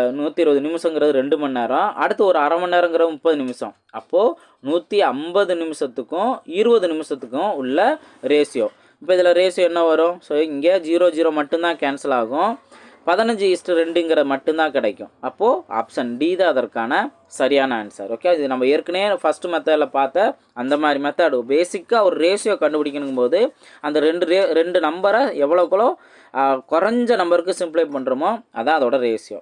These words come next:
ஓகேவா? அடுத்த கொஸ்டின் பார்க்கலாம். ஐம்பத்தி ஒன்பதாவது கொஸ்டின் கவனிங்க. ரெண்டு இஸ்டு மூன்று மற்றும்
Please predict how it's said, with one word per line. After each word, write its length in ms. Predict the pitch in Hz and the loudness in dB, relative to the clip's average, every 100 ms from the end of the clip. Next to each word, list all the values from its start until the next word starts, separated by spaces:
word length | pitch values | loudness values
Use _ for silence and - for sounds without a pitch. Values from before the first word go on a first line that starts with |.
| - | -16
ஓகேவா? 300 | 117 185 202 113 _ _ _ | -10 -2 -2 -2 _ _ _
அடுத்த 220 | 143 165 | -2 0
கொஸ்டின் 360 | 131 123 131 127 | 0 -2 -6 -8
பார்க்கலாம். 440 | 113 - 131 185 247 _ _ _ _ _ _ _ _ _ _ _ _ _ _ _ _ _ | -8 -4 -2 -4 -6 _ _ _ _ _ _ _ _ _ _ _ _ _ _ _ _ _
ஐம்பத்தி 280 | 147 202 220 | -4 -2 2
ஒன்பதாவது 400 | 196 185 196 185 | 2 4 4 4
கொஸ்டின் 320 | 160 - 165 | 2 -2 0
கவனிங்க. 280 | 151 143 139 | 0 2 2
ரெண்டு 260 | 151 196 214 | 2 4 2
இஸ்டு 260 | 202 175 | 2 -2
மூன்று 520 | 156 175 185 175 196 | -2 -2 -2 0 0
மற்றும் 380 | 175 135 123 190 | 0 -4 -2 -4